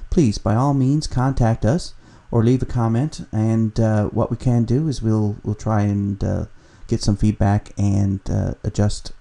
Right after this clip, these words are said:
for, according to the advice we get. So if you're looking to get in contact with me, uh, my email is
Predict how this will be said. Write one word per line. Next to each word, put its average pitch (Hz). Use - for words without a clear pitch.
for, -
according 98
to 95
the 92
advice 139
we 120
get. -
So 120
if 104
you're 107
looking 110
to 101
get 104
in 101
contact 104
with 110
me, 156
uh, 101
my 107
email 107
is -